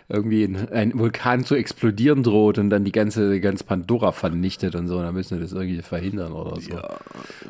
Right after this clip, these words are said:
Speaker 1: Ach, was
Speaker 2: Ja,
Speaker 1: weiß
Speaker 2: okay,
Speaker 1: ich.
Speaker 2: okay, ja, ist
Speaker 1: Ähm,
Speaker 2: egal.
Speaker 1: ja,
Speaker 2: Ja.
Speaker 1: es ist sowieso alles irgendwie blöde, weil halt, äh, die, die Handlung ist ja irgendwie so, dass halt diese Special Marines losgeschickt werden, die Avatar Marines, um Jake Sully zu fangen, weil er dieses Guerilla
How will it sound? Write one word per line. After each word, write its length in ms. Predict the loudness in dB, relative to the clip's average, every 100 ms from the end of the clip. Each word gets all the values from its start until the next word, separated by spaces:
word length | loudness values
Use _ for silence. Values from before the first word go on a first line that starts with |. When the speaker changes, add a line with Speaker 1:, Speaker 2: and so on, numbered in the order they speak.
| -4
Speaker 1:
Ach, 200 | -2 0
was 200 | -2 -2
Speaker 2:
Ja, 80 | 0
Speaker 1:
weiß 180 | 0 -2
Speaker 2:
okay, 200 | -4 -4
Speaker 1:
ich. 120 | -4 -10 -6
Speaker 2:
okay, 180 | -2 0
ja, 240 | 2 2
ist 100 | 0
Speaker 1:
Ähm, 60 | -2
Speaker 2:
egal. 160 | -6 -14 _
Speaker 1:
ja, 380 | -6 -4 -2 -4 -4
Speaker 2:
Ja. 160 | -6
Speaker 1:
es 100 | -4
ist 120 | -2 -2
sowieso 340 | -2 0 0
alles 240 | 0 0 -2
irgendwie 220 | -4 -4
blöde, 380 | -4 -2 0 0
weil 140 | 0
halt, 200 | 0 -2 -8 -20 -14
äh, 160 | -8 -6
die, 220 | -4 -6
die 180 | -4 2
Handlung 380 | 4 6 4 4
ist 160 | 2
ja 140 | 4 4
irgendwie 200 | 4 2
so, 120 | 2
dass 200 | 0 0
halt 140 | 0 -2
diese 160 | -4
Special 400 | -4 -2 0 2
Marines 440 | 2 4 2 2 2
losgeschickt 600 | 0 0 -4 -4 -4 0
werden, 480 | 2 2 2 0 0
die 120 | 0
Avatar 360 | 0 0 0 2
Marines, 360 | 2 2 0
um 160 | 0 0
Jake 220 | 2 0
Sully 320 | 0 0 0
zu 140 | -2 -6
fangen, 380 | -2 0 0 0
weil 100 | 0
er 140 | 0
dieses 360 | 0 -4 -6 -4
Guerilla 580 | -2 2 4 4 2